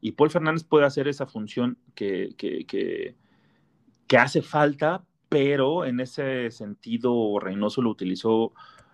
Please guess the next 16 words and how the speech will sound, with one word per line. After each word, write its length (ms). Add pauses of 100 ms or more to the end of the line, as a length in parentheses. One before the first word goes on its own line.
eh, 520
en 220
su 160
esquema 380
más 220
defensivo, 640
que 80
Paul 400 (300)
cumplió 560
y 480
creo 200
que 100
lo 120
hizo 200
bien, 480 (180)
¿no? 280